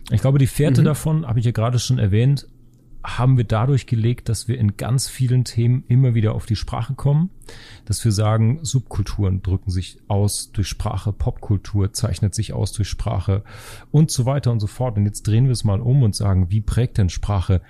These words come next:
Speaker 1: Identität? Weil das ist, finde ich, hoch, hochinteressant und das merkt man immer, wenn man zum Beispiel in ein fremdes Land reist, selbst wenn man der Sprache mächtig ist, wie man an
Speaker 2: Ja.
Speaker 1: Grenzen stößt des sich selbst Ausdrückens, des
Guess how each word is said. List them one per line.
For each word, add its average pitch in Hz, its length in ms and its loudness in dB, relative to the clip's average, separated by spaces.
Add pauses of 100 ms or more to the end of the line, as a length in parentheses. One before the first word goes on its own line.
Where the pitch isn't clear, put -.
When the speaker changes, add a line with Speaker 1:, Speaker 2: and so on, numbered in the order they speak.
(160)
Speaker 1:
Identität? 101 800 2
Weil 98 100 0
das 98 180 -4
ist, - 300 -10 (220)
finde 117 320 4
ich, 147 300 0
hoch, - 320 -2 (260)
hochinteressant 120 760 0
und 95 80 2
das 92 120 0
merkt 95 220 0
man 104 140 0
immer, 110 200 4
wenn 95 100 4
man 95 160 4 (340)
zum 101 160 2
Beispiel 98 300 -2
in 92 100 0
ein 92 160 0
fremdes 110 640 0 (260)
Land 110 380 4
reist, 92 260 0
selbst 104 240 0
wenn 104 60 4
man 104 100 4
der 101 80 4
Sprache 101 540 0 (260)
mächtig 107 580 2
ist, - 400 -2 (160)
wie 101 280 2
man 98 460 4
an 190 100 6
Speaker 2:
Ja. 139 120 6
Speaker 1:
Grenzen 110 360 4
stößt - 520 -6 (300)
des 98 180 -4
sich 98 160 -2
selbst - 380 -6
Ausdrückens, 92 840 -4
des - 400 -6